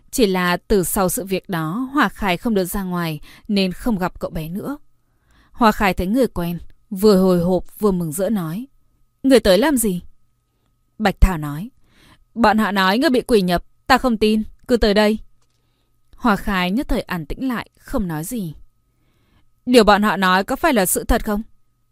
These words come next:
Có người nói ngươi là hung tin, sẽ lôi kéo ác quỷ tới đây." Hoa Khai không nói lời nào, thật lâu sau mới gật đầu. Nàng nghĩ hắn sẽ sợ hãi chạy trốn, cũng giống như những người khác,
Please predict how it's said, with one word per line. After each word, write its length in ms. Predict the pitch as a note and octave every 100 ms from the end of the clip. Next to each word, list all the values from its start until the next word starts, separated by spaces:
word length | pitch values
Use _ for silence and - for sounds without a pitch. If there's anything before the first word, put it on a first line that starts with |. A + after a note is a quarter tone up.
| _ _ _
Có 200 | G#3+ G3
người 420 | A#3+ D4 A#3+ A3 - _ _ _ -
nói 240 | G#3 F#3+
ngươi 160 | C#4 C#4
là 80 |
hung 240 | G#3 B3 A3
tin, 240 | A3+ G3+ F#3+ - - -
sẽ 220 | - G3
lôi 180 | C#4 C4
kéo 180 | G#3+ F#3
ác 160 | F4
quỷ 120 | - A#3+
tới 160 | F#3
đây." 240 | G#3 G#3 A#3+ _ _ - - _ _ _ _ _ -
Hoa 280 | - A3+
Khai 320 | F#3 G#3+ F#3 F3
không 220 | - G#3+
nói 140 | E3+
lời 180 | G#3+ C4+
nào, 300 | F#3 D#3+ D3 - - _ _
thật 160 | - A3+
lâu 220 | A3+ G#3
sau 300 | F3 - F3+
mới 140 | E3+ F3
gật 220 | C#4+ -
đầu. 280 | F#3 E3 C3+ - _ _ _ -
Nàng 240 | G#3 F#3+ E3
nghĩ 140 | F3
hắn 200 | A3 E3
sẽ 160 | - -
sợ 240 | - C#4+
hãi 180 | F#3 C#3
chạy 200 | - -
trốn, 380 | - F3 D#3+ A#3 - - - -
cũng 180 | G#3
giống 220 | G3 F3+ G#3
như 100 | A#3
những 200 | F#3 A3+
người 180 | B3
khác, 320 | F3 G#3+ C4